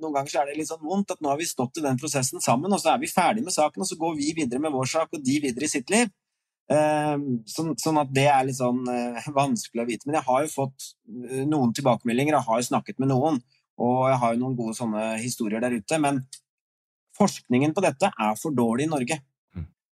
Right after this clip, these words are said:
Speaker 1: Vi trenger å få opp, eh, forskning på hvordan var det å være i den sirkelen, hvordan opplevdes det rett etterpå, hvordan var det noen uker etter,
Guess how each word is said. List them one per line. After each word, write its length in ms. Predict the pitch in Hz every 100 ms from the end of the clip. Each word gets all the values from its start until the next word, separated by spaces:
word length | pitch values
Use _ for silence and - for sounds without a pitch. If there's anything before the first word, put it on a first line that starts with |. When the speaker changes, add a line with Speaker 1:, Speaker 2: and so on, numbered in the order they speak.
| _
Speaker 1:
Vi 120 | 143 139
trenger 480 | 151 139 135 151
å 60 | 175
få 240 | - 185 143 131
opp, 100 | 156 _ _
eh, 180 | 135 147
forskning 480 | 139 156 - 117 120
på 160 | 156 143
hvordan 320 | 123 147 151 127
var 380 | 110 110 113 123
det 120 | 160
å 60 |
være 280 | 160 131 113
i 100 | 139
den 240 | 135 151 147 _ _ -
sirkelen, 420 | 135 - 202 185
hvordan 220 | 135 131
opplevdes 400 | - - 127 156
det 220 | 135 139
rett 160 | 127 -
etterpå, 480 | 143 - - 233 220
hvordan 260 | 143 151
var 220 | 120 127 123
det 100 | 123
noen 160 | 139
uker 400 | - - - 151 131
etter, 260 | 196 226